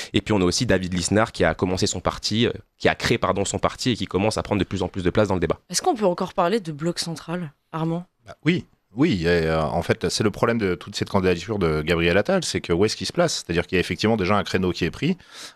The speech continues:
Speaker 3: Euh, moi, j'ai écouté ses différentes interventions, euh, en, en interview. Euh, alors, il se veut comme une, euh, une candidature de rupture. C'est assez ridicule quand même que Gabriel Attal nous présente ça comme une rupture, sachant qu'il a été ministre de l'Éducation, il a été Premier ministre.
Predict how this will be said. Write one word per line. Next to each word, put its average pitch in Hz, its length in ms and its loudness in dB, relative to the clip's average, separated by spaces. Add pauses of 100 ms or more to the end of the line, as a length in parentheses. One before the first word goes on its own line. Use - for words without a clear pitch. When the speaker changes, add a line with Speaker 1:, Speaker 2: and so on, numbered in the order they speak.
Speaker 3:
Euh, 87 80 4
moi, 104 120 4
j'ai 104 100 2
écouté - 260 -2
ses 107 140 -2
différentes 92 380 0
interventions, 92 680 0
euh, 73 220 0
en, 64 800 -4
en 80 100 -2
interview. 104 460 2 (400)
Euh, 95 240 4
alors, 104 220 2
il 107 60 0
se - 180 2
veut 127 240 2
comme 135 280 2
une, 107 160 2
euh, 95 400 2
une 95 140 2
candidature 120 420 2
de 113 80 0
rupture. 104 600 0 (420)
C'est 82 120 -10
assez 95 200 4
ridicule 110 440 0
quand 110 80 2
même 113 180 2 (140)
que 90 80 -6
Gabriel 95 360 2
Attal 104 240 2
nous 90 80 -2
présente 87 300 -2
ça 95 100 0
comme 92 140 0
une 87 80 0
rupture, 110 300 2
sachant - 240 -10
qu'il - 120 -6
a 78 40 0
été 82 180 -2
ministre 85 540 0
de 78 100 -2
l'Éducation, 92 560 2
il 104 80 2
a - 20 2
été 80 140 -4
Premier 87 260 -2
ministre. 107 360 2